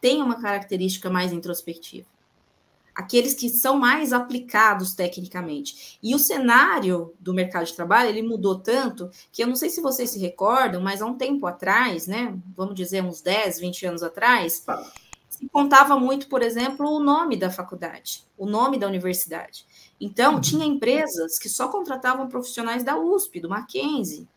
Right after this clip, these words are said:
Speaker 1: E hoje em dia, dificilmente alguém vai perguntar pra você onde você cursou a sua faculdade. Por quê? Porque o cenário mudou. Antigamente se dava muito mais atenção às habilidades técnicas. E aí se coloca aquilo que você falou no início.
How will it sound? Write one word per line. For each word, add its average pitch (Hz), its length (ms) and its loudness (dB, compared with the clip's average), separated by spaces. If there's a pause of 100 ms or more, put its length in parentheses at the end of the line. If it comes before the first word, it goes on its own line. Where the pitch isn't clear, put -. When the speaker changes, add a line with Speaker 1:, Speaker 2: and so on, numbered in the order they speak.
(760)
Speaker 1:
E 233 140 4
hoje 302 320 6
em 208 100 -2
dia, 233 400 0
dificilmente 277 720 0
alguém 269 180 -2
vai 277 120 -2
perguntar 247 420 0
pra 233 120 -6
você 220 320 -2
onde 277 280 -2
você 285 200 -4
cursou 285 440 -4
a 302 40 -4
sua 190 140 -8
faculdade. - 580 -14 (400)
Por 277 180 0
quê? 180 400 2
Porque 214 160 -4
o 240 40 2
cenário 262 360 2
mudou. 262 580 6
Antigamente 220 540 -2
se 302 100 -2
dava 262 320 4
muito 226 360 -2
mais 190 240 0
atenção 185 520 -2
às 240 100 0
habilidades 175 560 -4
técnicas. - 800 -10
E 196 100 2
aí 233 320 6
se - 200 -2
coloca 190 380 2
aquilo 180 180 -8
que 175 100 -16
você 185 240 -4
falou 185 180 0
no 180 60 -2
início. 175 420 -4